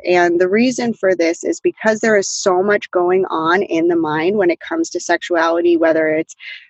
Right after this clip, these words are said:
a narrative of shame, a, a narrative of insecurity with the body, or whatever it is. When it's just you and you don't have somebody else there, you, it's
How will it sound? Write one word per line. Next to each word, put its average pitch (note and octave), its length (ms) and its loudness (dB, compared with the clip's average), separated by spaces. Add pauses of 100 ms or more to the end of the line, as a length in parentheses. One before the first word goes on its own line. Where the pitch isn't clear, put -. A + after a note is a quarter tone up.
(100)
a E3+ 140 2
narrative E3 400 2
of E3+ 60 -10
shame, A3+ 680 2
a, D#3+ 380 2
a E3+ 100 0
narrative E3 600 2 (120)
of D#3 180 2
insecurity G#3 540 -2
with F3+ 140 4
the F3 80 -10
body, G#3 460 2
or D#3+ 80 2
whatever E3 420 2
it E3 140 0
is. F3+ 360 2
When F#3+ 140 2
it's F3+ 260 0
just G3 460 0
you G3+ 380 2
and E3+ 180 -2
you E3+ 80 0
don't F3+ 260 0
have F#3 220 -2
somebody F3 460 -2
else E3 340 -4
there, E3+ 400 2 (400)
you, G3+ 560 0 (380)
it's G3 260 0